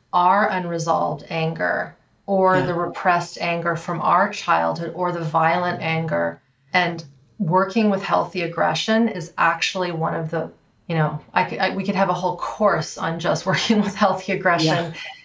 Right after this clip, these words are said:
Speaker 1: and getting it out, because it isn't as easy as screaming or hitting, you know, a pillow with a baseball bat. It requires a very delicate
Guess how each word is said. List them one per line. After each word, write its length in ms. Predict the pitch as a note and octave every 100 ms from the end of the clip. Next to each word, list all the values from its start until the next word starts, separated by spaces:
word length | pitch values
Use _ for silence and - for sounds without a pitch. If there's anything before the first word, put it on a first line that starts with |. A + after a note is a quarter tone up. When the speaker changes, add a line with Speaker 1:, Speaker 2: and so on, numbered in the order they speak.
| -
Speaker 1:
and 160 | F#3 F#3
getting 240 | F#3 F3+
it 100 | F3+
out, 260 | G3+ A3 -
because 300 | F#3+ F#3+ F3+
it 100 | F3+
isn't 400 | G3+ A3 G3+ G3
as 120 | E3+
easy 460 | - F#3+ G#3 G3+ F3+
as 300 | E3+ E3 D#3+
screaming 680 | - - F#3 F#3 F#3+ F#3 E3+
or 80 | D#3+
hitting, 600 | D#3+ F#3 F3 E3+ E3 E3 - _ _ -
you 100 | F3
know, 180 | D#3+ D#3
a 40 |
pillow 400 | - G3+ F#3 F3
with 120 | D3+ D#3
a 40 |
baseball 560 | F3+ G#3 - F#3 E3 E3+
bat. 380 | D#3+ D#3 - G3+
It 200 | F#3 E3+
requires 960 | E3+ - F3+ F3+ F3+ F3+ F3 D#3+ - -
a 120 | E3
very 500 | E3 F3+ F3+ F#3+ -
delicate 720 | E3 F3 F3+ F3 F3 D#3+ -